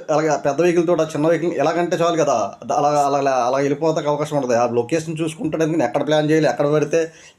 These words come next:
ఎక్కడ కొడితే, దేంట్లోకి వెళ్ళి పడతాడో ఒకవేళ ఇది తెలీదా? ప్లాన్ చేసే వాళ్ళకి, మర్డర్ ప్లాన్ చేసేవాడికి ఇవన్నీ తెలీదా?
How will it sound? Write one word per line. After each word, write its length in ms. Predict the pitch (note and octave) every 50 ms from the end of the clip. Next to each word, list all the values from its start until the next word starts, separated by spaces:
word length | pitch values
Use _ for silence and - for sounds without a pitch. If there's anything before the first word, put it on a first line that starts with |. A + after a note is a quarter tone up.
| A#2 A#2
ఎక్కడ 180 | A#2 D3 C#3+
కొడితే, 580 | C#3+ C#3+ D3 D3 - E3 D#3 D#3 D#3 D3 D3+ - - - A#2
దేంట్లోకి 360 | A#2 C#3+ D#3 D3 C#3+ E3 D#3
వెళ్ళి 140 | D#3+ D#3 D3
పడతాడో 480 | D3+ D3 D3 D3 D3+ D3 D#3 D#3 D#3+ - - _ _ _ _ _
ఒకవేళ 240 | B2+ A#2+ C#3+ C#3+ C#3+
ఇది 100 | D3 C#3+
తెలీదా? 380 | - D3 D#3 D#3+ D#3 D3 - - - - _ _ _ _ _ _ _ _ _ _ _ _ _ _ _ _ _ _ _ -
ప్లాన్ 240 | A#2+ B2 C#3 D3 D#3+
చేసే 160 | D#3+ D3+ D3+
వాళ్ళకి, 200 | D#3 D3+ B2+ B2+
మర్డర్ 240 | C3 B2+ C#3+ C#3+ -
ప్లాన్ 240 | D#3 D3+ D#3 D#3
చేసేవాడికి 280 | D3 C#3 D3+ C#3 B2 C3
ఇవన్నీ 160 | B2 C3 D3
తెలీదా? 420 | C#3 C#3 C#3 C#3+ C3+ B2+ - -